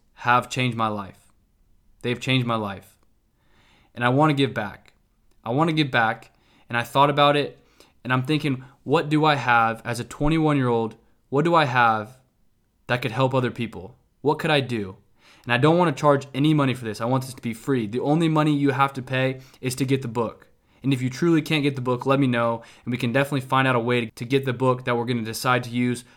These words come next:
for that month. But I don't wanna charge any money for this. I just want you and me, hop on there, a group of people, we're all gonna talk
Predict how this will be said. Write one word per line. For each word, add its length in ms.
for 180
that 180
month. 380
But 100
I 20
don't 140
wanna 120
charge 320
any 100
money 220
for 140
this. 380
I 60
just 140
want 240
you 340
and 180
me, 360
hop 240
on 160
there, 320
a 120
group 260
of 80
people, 460
we're 140
all 120
gonna 160
talk 440